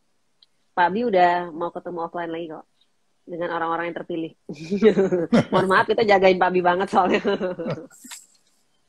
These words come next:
Oh, Pak Bi. Eh, selamat malam, tuh. Selamat malam, Pak Bi Sati.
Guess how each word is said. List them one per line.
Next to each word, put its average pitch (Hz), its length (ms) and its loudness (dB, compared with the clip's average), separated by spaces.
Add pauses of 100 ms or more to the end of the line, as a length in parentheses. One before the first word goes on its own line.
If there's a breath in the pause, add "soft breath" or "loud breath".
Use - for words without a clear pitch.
(1700 loud breath)
Oh, 220 160 -6
Pak 180 240 -8
Bi. 165 320 -12 (240)
Eh, 185 160 -4
selamat 165 260 -10
malam, 202 380 -10
tuh. 170 400 -4
Selamat 156 240 -12
malam, 202 320 -10
Pak 180 160 -12
Bi 160 320 -10
Sati. - 460 -18